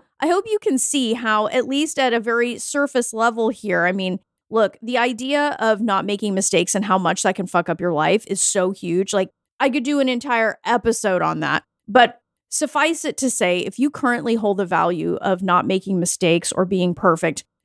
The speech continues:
chances are you're fucking yourself over on this journey in one way or another. Now, the next value that can be absolutely destructive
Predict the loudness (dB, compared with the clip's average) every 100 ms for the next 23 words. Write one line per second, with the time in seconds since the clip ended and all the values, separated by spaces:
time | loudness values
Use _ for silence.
0 | _ 0 0 0 -2 0 0 -2 -2 0
1 | 0 0 0 2 2 2 0 0 0 0
2 | -2 0 0 0 0 0 0 0 0 2
3 | 2 2 0 -2 -8 -12 _ _ 0 0
4 | -2 _ _ _ -4 0 0 -4 -10 0
5 | 0 0 -2 -4 -4 4 4 4 -2 -2
6 | 0 0 0 0 0 -2 -8 -2 0 0
7 | -2 -2 0 0 0 -2 -2 -2 -2 0
8 | 0 0